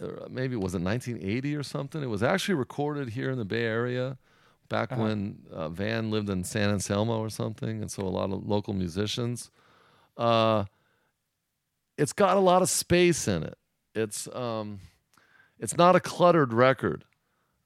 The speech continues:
Speaker 1: Um, and, um, I don't know, it just never lets me down.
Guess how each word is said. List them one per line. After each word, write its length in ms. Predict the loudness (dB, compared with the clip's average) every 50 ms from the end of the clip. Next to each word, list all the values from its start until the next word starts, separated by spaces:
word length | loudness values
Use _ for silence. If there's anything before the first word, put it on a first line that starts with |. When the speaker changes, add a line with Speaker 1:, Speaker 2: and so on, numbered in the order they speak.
| _ -8
Speaker 1:
Um, 640 | -6 -2 -2 -2 -2 -2 -2 -4 -4 -6 -8 -10 -12 _ _ _ _ _ _ _ _ _ _ _ _ _ _ _ _
and, 540 | -4 -2 0 0 2 0 0 -2 -4 -6 -8 -8 -6
um, 640 | -2 -2 0 0 2 0 0 -2 -4 -8 -10 -12 _ _ _ _ _ _ _ _ _ _ _ _ _ _ _ _ _ _ _ _ _ _ _ _ _ _ _ _ _ _ _ _ _
I 140 | 0 2 4
don't 120 | 4 4
know, 180 | 2 2 0 -2
it 120 | -6 -8
just 200 | -8 -10 -10 -8
never 240 | -8 -8 -6 -4 -4
lets 240 | -2 -2 -2 -4 -4
me 80 | -6 -4
down. 340 | -2 -2 -2 -2 -4 -4